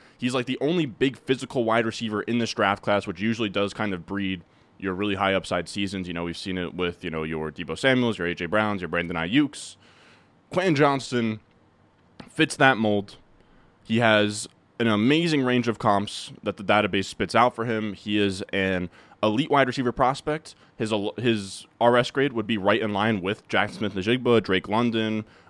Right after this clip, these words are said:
uh, Treylon Burks, all of those rookie wide receivers who have gone way ahead of Quentin Johnson to this point. And the reason to buy in at this price of a seventh round A D P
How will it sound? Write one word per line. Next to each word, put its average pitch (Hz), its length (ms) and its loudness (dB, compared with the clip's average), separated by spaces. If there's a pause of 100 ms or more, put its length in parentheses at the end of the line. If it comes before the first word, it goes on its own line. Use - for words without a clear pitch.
uh, 90 140 0
Treylon 95 400 -2
Burks, 117 300 0
all 107 180 2
of 110 60 0
those 107 120 0
rookie 107 200 -4
wide 95 180 2
receivers 98 320 -6
who - 80 -6
have 90 120 -4
gone 92 220 -2
way 92 140 -2
ahead 110 180 2
of 143 100 -4
Quentin 143 240 -2
Johnson 123 320 -2
to 135 60 -10
this 117 140 -6
point. 117 300 -4 (420)
And 120 100 -2
the 127 60 0
reason 202 220 -2
to 196 80 2
buy 127 220 2
in 127 120 2
at 113 80 0
this 110 140 -4
price 98 420 -2 (240)
of 104 140 -4
a 95 40 -8
seventh 135 300 -2
round 117 160 0
A 104 80 -4
D 101 80 -4
P 90 280 -8